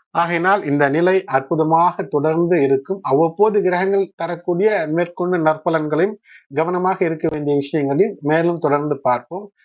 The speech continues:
இருந்தாலும், மே இரண்டாயிரத்தி இருபத்தி ஐந்து கடைசி வரை சற்று கூடுதல் எச்சரிக்கை என்பது தேவை. மன கஷ்டம் வேண்டாம், தைரியத்தோடு செயல்பட்டு வெற்றியை அடைவீர்களாக.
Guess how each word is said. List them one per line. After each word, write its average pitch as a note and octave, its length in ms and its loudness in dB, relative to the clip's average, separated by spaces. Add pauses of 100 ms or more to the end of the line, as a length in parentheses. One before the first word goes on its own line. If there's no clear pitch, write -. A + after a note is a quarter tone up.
(140)
இருந்தாலும், F#3 640 -2 (380)
மே F#3 400 0
இரண்டாயிரத்தி E3+ 520 0
இருபத்தி D#3 360 0
ஐந்து D3 600 0
கடைசி D#3+ 420 -4
வரை F#3 160 2
சற்று G3+ 320 -4
கூடுதல் F3 320 2
எச்சரிக்கை C#3 540 0
என்பது A#2+ 320 0
தேவை. E3 540 -4
மன D#3 300 -4
கஷ்டம் E3 400 -4
வேண்டாம், D3 500 0
தைரியத்தோடு E3+ 540 2
செயல்பட்டு C#3 840 -2
வெற்றியை D3+ 400 2
அடைவீர்களாக. A2 800 -4